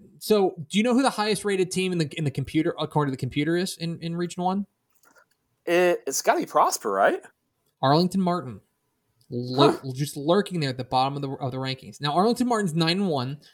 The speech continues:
Speaker 1: That one loss is to Allen.
Speaker 2: Mm-hmm,
Speaker 1: I
Speaker 2: mm-hmm.
Speaker 1: think, and maybe this is me, and maybe this isn't fair,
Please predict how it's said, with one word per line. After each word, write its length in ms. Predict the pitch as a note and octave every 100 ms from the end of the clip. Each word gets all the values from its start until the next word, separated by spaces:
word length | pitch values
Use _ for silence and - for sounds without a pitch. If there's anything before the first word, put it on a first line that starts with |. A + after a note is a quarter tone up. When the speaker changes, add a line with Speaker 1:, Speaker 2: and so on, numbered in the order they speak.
| -
Speaker 1:
That 140 | C3+
one 200 | C#3+ F3
loss 260 | F#3+ F#3 E3+
is 60 | C#3
to 180 | -
Allen. 340 | C#3+ C#3+ A#2+ A#2 _ _ _
Speaker 2:
Mm-hmm, 260 | A#2 G#2+ G#2+
Speaker 1:
I 180 | F3+ A#3
Speaker 2:
mm-hmm. 180 | G3
Speaker 1:
think, 340 | G#3+ A3 G3 - _
and 180 | E3 D#3
maybe 340 | D#3 F#3 A#3
this 260 | G3+ F#3+ -
is 140 | D3
me, 520 | C3 B2+ C3 D#3+ A#3+ - _ -
and 140 | D3
maybe 260 | C#3+ D#3 G3+
this 220 | F#3+ -
isn't 280 | F3+ D#3 B2
fair, 520 | - C3 B2+ E3 G#3+